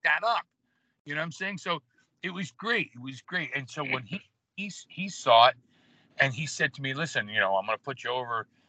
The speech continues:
over somebody." I said, "No, don't do that. It's gonna ruin the show." I said, "People wanna see me get beat. I get my heat. I can get beat up every night." And I still,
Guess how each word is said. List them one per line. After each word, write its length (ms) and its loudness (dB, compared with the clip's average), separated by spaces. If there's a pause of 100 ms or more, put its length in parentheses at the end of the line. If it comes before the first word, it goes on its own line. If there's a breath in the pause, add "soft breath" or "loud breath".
(160)
over 240 -4
somebody." 380 -2
I 60 -2
said, 220 -12
"No, 180 2
don't 200 -4
do 140 -12
that. 120 0
It's 120 -8
gonna 200 -8
ruin 220 -10
the 60 -10
show." 380 2 (300)
I 80 -6
said, 300 -10
"People 300 -10
wanna 220 -2
see 220 -10
me 140 -10
get 260 -14
beat. 260 -18
I 80 0
get 240 -6
my 140 -2
heat. 440 -16
I 80 -2
can 180 -16
get 260 -12
beat 180 -8
up 180 0
every 260 -6
night." 300 -4 (480 soft breath)
And 640 -2 (200)
I 240 2
still, 680 -6